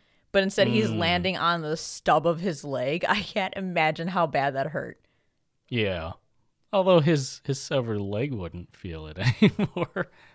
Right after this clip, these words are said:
Speaker 1: Yeah, but the stump of his leg would.
Speaker 2: Yeah.
Speaker 1: Where it was cut off.
Speaker 2: Yeah,
Speaker 1: That
Speaker 2: sure.
Speaker 1: shit
Speaker 2: I
Speaker 1: would
Speaker 2: was,
Speaker 1: hurt.
Speaker 2: I was just making a
Speaker 1: <laughs>
Speaker 2: stupid comment.
Speaker 1: Oh. <laughs>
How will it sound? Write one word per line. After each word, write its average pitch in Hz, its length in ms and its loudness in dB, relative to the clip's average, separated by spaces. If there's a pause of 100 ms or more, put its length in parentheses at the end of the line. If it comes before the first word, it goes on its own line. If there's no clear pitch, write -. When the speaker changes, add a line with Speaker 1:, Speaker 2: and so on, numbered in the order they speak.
(400)
Speaker 1:
Yeah, 254 160 8
but 196 140 0
the 185 80 -4
stump - 380 4
of 320 120 -2
his 165 180 -2
leg 127 280 -4
would. 165 320 -4 (140)
Speaker 2:
Yeah. 147 340 6
Speaker 1:
Where 190 140 6
it 160 40 6
was 180 140 2
cut 180 180 6
off. 160 320 4 (100)
Speaker 2:
Yeah, 110 280 4 (320)
Speaker 1:
That 196 160 6
Speaker 2:
sure. 196 60 0
Speaker 1:
shit 214 80 8
Speaker 2:
I - 40 4
Speaker 1:
would - 60 2
Speaker 2:
was, 170 80 -2
Speaker 1:
hurt. 160 320 4
Speaker 2:
I 302 120 8 (140)
was 262 160 4
just 220 160 2
making 113 240 2
a - 60 -4
Speaker 1:
<laughs> - 140 -2
Speaker 2:
stupid - 360 -8
comment. 196 600 6 (100)
Speaker 1:
Oh. 285 340 4 (160)
<laughs> - 20 -2